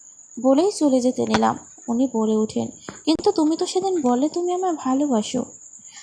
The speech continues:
আমি সাথে সাথে থেমে গেলাম। ওনার দিকে ঘুরে তাকিয়ে বলি, "মিথ্যে বলছেন কেন? আমি এমন কিছুই বলিনি।" "বলেছ।" "বলিনি।" "আরে বলেছ, প্রথমে তুমিই বলেছ।" কোমরে হাত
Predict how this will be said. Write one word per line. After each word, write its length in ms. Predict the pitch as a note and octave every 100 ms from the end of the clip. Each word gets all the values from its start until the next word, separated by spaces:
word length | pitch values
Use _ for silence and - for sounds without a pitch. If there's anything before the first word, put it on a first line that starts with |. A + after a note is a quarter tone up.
| -
আমি 180 | E4+ G#4+
সাথে 320 | - D4+ D4+
সাথে 260 | D#4+ F4 F4
থেমে 300 | - A#3+ A3
গেলাম। 300 | A3 A#3 - - -
ওনার 220 | B3+ A#3+ A3+
দিকে 240 | C4 D4 C#4+
ঘুরে 180 | C4
তাকিয়ে 360 | C4 A#3+ - A#3+
বলি, 220 | A3+ A3+ - - - C#4+
"মিথ্যে 280 | D4+ -
বলছেন 400 | G4+ C#4 - A3+
কেন? 200 | G#3+ A3 A3 B3 - - -
আমি 280 | C4 D#4+
এমন 180 | F4 F#4
কিছুই 380 | F4+ B3 - B3
বলিনি।" 380 | A3+ A3 A3 A3 - - - - - - - - B3+
"বলেছ।" 520 | C#4 D#4 F4+ D#4+ - A#3 - - B3 A3+
"বলিনি।" 520 | C#4+ C#4+ B3+ G#3+ A3 - - -
"আরে 180 | F#4 F#4+
বলেছ, 420 | B3 A3+ A3 -
প্রথমে 600 | A#3 B3+ - B3 C#4 D#4+
তুমিই 320 | D#4+ A#3 A#3+
বলেছ।" 360 | A3 G#3+ A3 - A3 - - -
কোমরে 340 | - C#4+ D#4 F4
হাত 280 | D4+ A#3